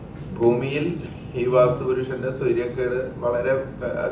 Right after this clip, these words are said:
കലശലായിട്ട് അസ്വസ്ഥതയായ സമയത്ത് ഈ ഭൂമിവാസികൾ മുഴുവനും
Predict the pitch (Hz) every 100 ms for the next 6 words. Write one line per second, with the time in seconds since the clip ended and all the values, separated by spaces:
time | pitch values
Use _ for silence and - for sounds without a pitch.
0 | - - - 135 139 135 135 151 170 -
1 | - - - - - 113 117 135 131 139
2 | 135 127 120 127 123 127 113 113 113 104
3 | - 131 - - - - - - - -
4 | - 98 101 104 101 113 117 135 147 139
5 | 127 131 120 123 120 107 113 117